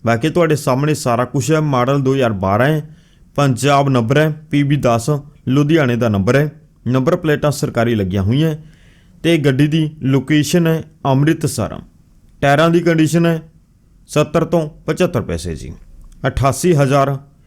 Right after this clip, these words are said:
origignal ਗੱਡੀ ਚੱਲੀ ਹੋਈ ਹੈ, ਸਾਰਾ ਕੁਛ ਬਹੁਤ ਵਧੀਆ ਜੀ। ਚਲਾ ਕੇ ਦੇਖਣੀ ਹੋਵੇ ਗੱਡੀ, ਚਲਾ ਕੇ ਦੇਖ ਸਕਦੇ ਹੋ, ਦੇਖਣੀ ਹੋਵੇ ਜਾ ਕੇ ਦੇਖ ਸਕਦੇ ਹੋ,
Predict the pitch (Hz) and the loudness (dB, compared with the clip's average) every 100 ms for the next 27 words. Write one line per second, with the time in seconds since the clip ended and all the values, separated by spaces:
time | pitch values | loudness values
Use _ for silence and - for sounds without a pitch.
0 | _ _ - 135 135 143 175 170 156 - | _ _ -2 0 2 2 2 2 0 -4
1 | 123 120 110 107 104 107 143 160 156 - | -2 0 0 0 0 0 2 0 -4 -14
2 | _ _ - 143 160 175 165 151 120 101 | _ _ -2 0 2 0 -2 -2 -2 0
3 | 110 135 143 160 160 156 156 - - - | 0 0 2 4 2 0 -4 -10 -20 -12
4 | 104 98 139 135 143 175 165 156 170 151 | -8 -2 0 0 2 0 2 2 2 2
5 | 139 139 - 107 104 147 156 139 156 151 | 2 0 0 0 0 2 0 0 0 2
6 | 170 147 127 - 151 143 120 98 95 101 | 0 0 -2 0 0 0 0 0 -2 -2
7 | 156 151 147 151 165 160 | 0 0 0 2 0 -2